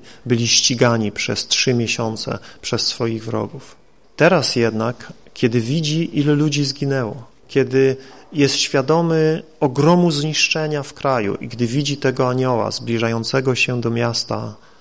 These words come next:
Dawid mówi: „Niech to wszystko spadnie na mnie”. W jego sercu następuje w tym okresie Bożego Sądu, chociaż jest on bardzo krótki, tak? Tutaj jest to najprawdopodobniej ten sam dzień, w którym ta plaga się rozpoczęła.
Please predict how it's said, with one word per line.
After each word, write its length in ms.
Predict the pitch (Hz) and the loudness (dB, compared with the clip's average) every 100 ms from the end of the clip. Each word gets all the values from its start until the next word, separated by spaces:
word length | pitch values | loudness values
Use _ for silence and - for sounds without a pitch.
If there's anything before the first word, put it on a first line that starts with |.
| - | -6
Dawid 300 | 120 113 117 | -2 -2 -2
mówi: 260 | 117 110 117 | -4 -2 -2
„Niech 180 | 117 | -2
to 100 | - | -4
wszystko 400 | 120 - 123 - | -6 -6 -6 -6
spadnie 420 | 120 - 120 120 117 | -8 -4 -4 -4 -4
na 180 | 117 | -4
mnie”. 260 | 117 123 135 - - - - - - - _ _ _ - - | -4 -6 -8 -14 -20 -20 -20 -20 -20 -20 _ _ _ -20 -12
W 100 | 127 | -2
jego 300 | 135 131 131 | -2 0 -2
sercu 760 | - 151 147 143 - 135 135 139 | 0 2 2 -2 -2 0 0 -2
następuje 760 | 139 120 - 131 120 156 147 139 | -2 -2 0 0 0 0 0 0
w 120 | - | -4
tym 180 | 135 131 | -6 -4
okresie 720 | 127 - 151 147 - 139 131 - - - | -4 -4 -2 -2 -2 -4 -4 -8 -12 -4
Bożego 420 | 131 143 135 135 | 0 0 0 0
Sądu, 360 | - 147 131 | -2 -2 -2
chociaż 300 | 120 131 135 | -4 -4 -4
jest 160 | 160 - | -4 -4
on 120 | 147 | -2
bardzo 320 | 147 151 143 | 0 0 0
krótki, 460 | 214 196 196 - - | -2 0 -2 -4 -12
tak? 320 | - 139 - - | -8 -8 -10 -14
Tutaj 300 | - 135 131 | -8 -4 -2
jest 180 | 131 - | -2 -2
to 60 | 135 | -4
najprawdopodobniej 760 | 131 135 127 131 139 139 139 | -2 -2 -2 0 2 2 0
ten 240 | 135 147 143 | -2 -2 0
sam 280 | 147 143 | -2 -2
dzień, 240 | 143 180 156 | 0 0 0
w 40 | |
którym 280 | - 123 120 | -4 -4 -2
ta 100 | 123 | -4
plaga 360 | 131 135 131 123 | 0 2 2 0
się 200 | - 135 | -2 -4
rozpoczęła. 720 | 131 - 135 - 143 117 120 | -4 -4 -4 -2 -2 -4 -10